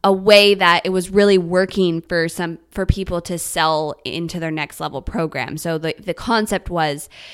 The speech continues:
if we get somebody in who's willing to pay twenty-seven dollars, they're gonna actually consume my challenge content, go through my challenge content, and then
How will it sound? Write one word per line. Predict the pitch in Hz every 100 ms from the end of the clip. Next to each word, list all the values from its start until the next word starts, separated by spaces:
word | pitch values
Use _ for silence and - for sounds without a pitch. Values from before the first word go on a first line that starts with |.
| - -
if | 196
we |
get | 202 240
somebody | 285 285 262 220
in | 185 196
who's | 190 180
willing | 175 160
to | 156
pay | - 156
twenty-seven | - 160 160 175 156 156
dollars, | 214 247 185 190
they're | 175
gonna | 175 160
actually | 147 - 175
consume | 160 170 165 - 226 220
my | 180
challenge | 175 185 165 160 143
content, | 196 185 185 185 170
go | 170
through | 170 175
my | 151
challenge | 156 165 151 -
content, | - 214 196 196 170 - - - - -
and | 196 190 185
then | 170 170